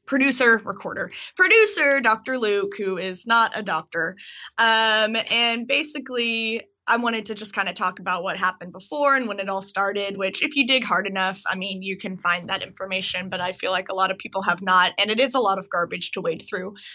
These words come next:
Um, when you Google, you know, what's going on with Kesha, um, or Kesha's legal battles, it's, it took me a few pages to actually come to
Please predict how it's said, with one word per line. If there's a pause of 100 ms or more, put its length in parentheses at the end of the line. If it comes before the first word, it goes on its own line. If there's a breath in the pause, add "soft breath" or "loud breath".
(120 loud breath)
Um,
when
you
Google,
you
know,
what's
going
on
with
Kesha, (460 loud breath)
um,
or
Kesha's
legal
battles,
it's, (100)
it
took
me
a
few
pages
to
actually
come (140)
to